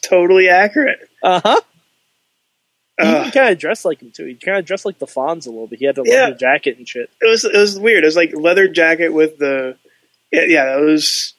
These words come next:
Speaker 2: Now, now, why they don't just let him use Coney Runnels, I'll never know.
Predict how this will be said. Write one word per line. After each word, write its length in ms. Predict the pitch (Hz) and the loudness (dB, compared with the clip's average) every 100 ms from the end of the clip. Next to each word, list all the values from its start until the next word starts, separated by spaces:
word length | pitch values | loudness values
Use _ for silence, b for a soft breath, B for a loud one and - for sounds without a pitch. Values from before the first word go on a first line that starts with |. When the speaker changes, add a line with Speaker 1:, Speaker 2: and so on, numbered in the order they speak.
| - | -8
Speaker 2:
Now, 340 | 165 175 175 _ 180 | 0 0 0 _ -4
now, 240 | 190 190 | 0 2
why 380 | 160 165 226 311 | 2 2 2 2
they 160 | 294 | 2
don't 200 | 214 196 | 2 0
just 220 | 190 175 175 | -2 -2 0
let 120 | 165 | 0
him 60 | 156 | -2
use 160 | 147 | -6
Coney 340 | - 180 165 139 | -6 -6 -4 -6
Runnels, 680 | 120 165 180 131 156 - - _ _ _ _ 156 | -2 0 0 -2 -6 -10 -16 _ _ _ _ 0
I'll 300 | 165 156 139 | 2 2 0
never 380 | 139 165 185 | 0 0 0
know. 300 | 147 120 135 | 0 0 0